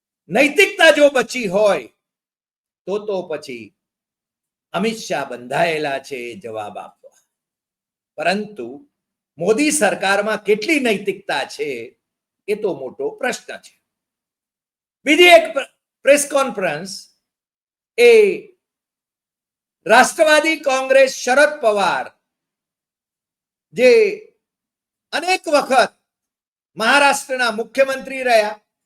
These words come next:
અને કેન્દ્રમાં પણ મંત્રી રહ્યા, એમણે કોંગ્રેસમાંથી અલગ પક્ષ પણ સ્થાપ્યા,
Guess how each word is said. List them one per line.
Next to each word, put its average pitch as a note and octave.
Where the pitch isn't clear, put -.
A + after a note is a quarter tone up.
અને B3
કેન્દ્રમાં E4
પણ D4+
મંત્રી A3
રહ્યા, C3+
એમણે B3+
કોંગ્રેસમાંથી -
અલગ C4
પક્ષ B3+
પણ B3+
સ્થાપ્યા, A3